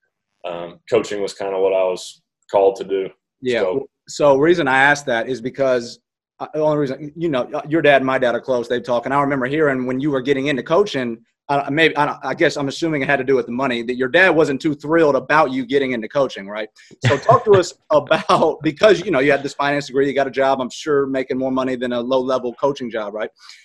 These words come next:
Speaker 2: Talk to us just about making the financial, it can be financially,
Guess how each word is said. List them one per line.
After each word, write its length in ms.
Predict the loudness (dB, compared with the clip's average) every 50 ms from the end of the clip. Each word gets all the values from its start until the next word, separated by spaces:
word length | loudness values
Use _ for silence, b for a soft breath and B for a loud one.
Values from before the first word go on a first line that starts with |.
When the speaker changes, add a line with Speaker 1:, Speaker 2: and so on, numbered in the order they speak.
| B B B _ _ _ 2
Speaker 2:
Talk 180 | 4 4 4 6
to 80 | 4
us 100 | 2 2
just 200 | -2 -10 -10 -6
about 220 | -2 0 0 0 2
making 480 | 0 -2 -2 -2 -6 -6 -4 -4 -4
the 120 | -4 -6 -6 _ -2
financial, 540 | 0 2 2 2 2 0 -2 -2 -6 -6
it 100 | -6 -6 -6
can 80 | -6
be 80 | -6 -6
financially, 640 | -4 -4 -4 -2 -4 -4 -6 -6 -6 -4 -4 -6